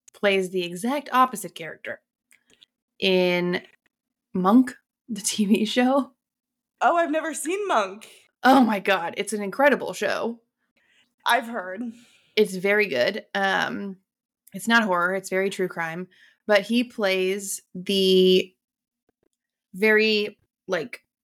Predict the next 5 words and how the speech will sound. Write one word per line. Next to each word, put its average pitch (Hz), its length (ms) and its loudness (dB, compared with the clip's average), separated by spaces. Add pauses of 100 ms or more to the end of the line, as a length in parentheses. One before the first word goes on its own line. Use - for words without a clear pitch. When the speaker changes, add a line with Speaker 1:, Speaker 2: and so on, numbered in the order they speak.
(440)
Speaker 1:
straight, 202 720 0 (480)
manly, 196 840 -2 (440)
to 247 200 2
the 220 80 4
point 202 640 -2